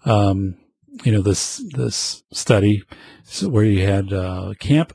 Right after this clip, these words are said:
North Star, which was more of the economy summer camp, and then you had Camp Mohawk, which was the elite camp. Now, it wasn't broken down kind of like that, but it did pit,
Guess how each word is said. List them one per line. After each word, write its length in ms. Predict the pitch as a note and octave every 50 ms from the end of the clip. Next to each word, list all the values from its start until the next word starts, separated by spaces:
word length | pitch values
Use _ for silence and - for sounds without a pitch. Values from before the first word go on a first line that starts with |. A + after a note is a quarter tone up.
| _ -
North 600 | B2 A2+ C3 C#3+ D#3+ G3 A#3 A#3+ A3 - - - - - -
Star, 520 | - - - - C3 A#2 A#2 A#2+ D#3 G#3
which 240 | A3 G3+ E3 - -
was 200 | C3+ B2 G#2 F#2+
more 240 | A2+ G#2+ A2 A#2 A#2
of 100 | G#2 F#2+
the 260 | G2+ G2 F#2+ F#2+ - -
economy 760 | - - - - C3 E3 D#3+ A#2+ G2 F#2+ F#2 F2 E2+ D#2+ - _ _ - - - - - -
summer 440 | - - - - A#2 G2+ G2+ G2 F2+
camp, 360 | - - A2 A2 A#2+ D3 -
and 180 | - G#2 G2 G2
then 80 | G2+
you 200 | G#2 G2 F2+ G2
had 140 | G2 F#2+ F#2
Camp 260 | - - A#2+ A2 G#2+
Mohawk, 460 | G2 G2 G2+ F#2 G2 G2 F#2+ - -
which 240 | - A2+ G#2 - -
was 340 | A2+ G2 F#2 G2 F#2 F2 -
the 200 | - G#2 G2 - -
elite 560 | G#2+ G#2 A#2 G#2+ A#2 D#3 G3 G#3 - - - - - - - _ _ _
camp. 320 | - - B2 B2 B2+ - -
Now, 420 | B2+ B2+ B2+ B2 A#2+ A#2 A2+ - _ - _ _
it 40 | -
wasn't 280 | G#3 A#3+ G3 D#3+ C3+ G#2
broken 380 | A#2 A2+ A2 G2 - A#2+ G#2
down 420 | F#2+ G2 G2 G2+ G2 G2 G2 G2+ G2+
kind 260 | - - C3+ B2+ A2+
of 160 | G#2+ F#2 -
like 240 | A2 G2+ G2 F2+ -
that, 260 | - A2 G2+ G2+ F#2+
but 140 | - A2+ G2
it 120 | G2+ F#2
did 220 | - B2 A2 G2 -
pit, 280 | - - G#2 G2+ -